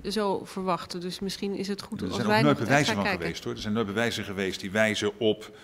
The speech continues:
Speaker 2: soortgelijke misdragingen in Nederlandse eenheden. Dus, eh, kijk, zouden er serieuze aanwijzingen opduiken, dan ga je dat natuurlijk diepgravend onderzoeken.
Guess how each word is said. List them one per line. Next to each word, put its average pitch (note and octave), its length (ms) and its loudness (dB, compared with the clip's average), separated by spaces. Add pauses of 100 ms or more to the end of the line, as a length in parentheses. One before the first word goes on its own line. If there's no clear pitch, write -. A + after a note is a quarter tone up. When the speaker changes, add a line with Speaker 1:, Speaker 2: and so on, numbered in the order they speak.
(240)
Speaker 2:
soortgelijke A2 580 2
misdragingen G2+ 460 -2
in G#2 80 -6
Nederlandse G2 380 -8
eenheden. E2 500 -10
Dus, F2 300 -12
eh, F2+ 80 -6 (800)
kijk, G2+ 200 -2
zouden G2+ 240 2
er F#2 60 0
serieuze G2+ 680 2
aanwijzingen G2 720 -2
opduiken, G2 500 -4
dan F#2 140 -6
ga G#2 120 -6
je G2 60 -2
dat F#2 100 -6
natuurlijk G2 280 -6
diepgravend A2 460 -4
onderzoeken. G2 420 -6